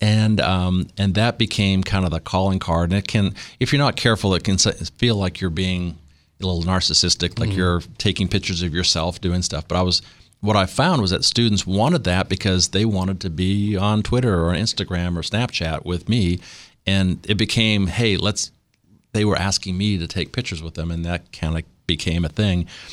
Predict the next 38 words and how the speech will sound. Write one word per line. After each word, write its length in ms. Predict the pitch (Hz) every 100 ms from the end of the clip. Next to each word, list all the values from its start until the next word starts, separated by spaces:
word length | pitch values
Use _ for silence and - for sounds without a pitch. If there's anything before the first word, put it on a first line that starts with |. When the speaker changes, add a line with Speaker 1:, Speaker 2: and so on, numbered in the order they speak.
| - _
Speaker 1:
I 140 | 92 90
enjoyed 360 | 87 107 101
doing 200 | 90 127
that 180 | 95 90
because 300 | 87 - 87
it 120 | 90
really 480 | 92 107 104 92 85 - - _ _ _ _ _ _
helped 260 | - 120 107
me 160 | 101
connect 380 | - 98 101 -
with 140 | 85
them 360 | - 95 107 120 -
and 160 | 95
then 200 | 92 92
helped 460 | 80 - 113 - -
us 280 | 90 87 -
in 180 | 104 87
the 80 |
athletics 440 | 76 - 170 170 -
world 300 | 90 87 95 - - _ _ _ _ -
get 240 | 104 -
the 100 | 90
students 640 | 87 - 113 113 110 - - - _ _ _ -
back 240 | - 98 -
connected 320 | - 98 98
with 120 | 85
athletics. 520 | 87 87 104 92 - -
We, 220 | 92 90 - -
while 240 | 104 101
the 140 | 95 82 - -
crowds 380 | 127 139 147
were 100 | 117
down 320 | 95 104 104 92
generally 460 | 101 104 117 113
in 80 | 92
football 480 | - 107 - 95 87
and 100 | 76
basketball, 640 | 82 98 - 92 98 131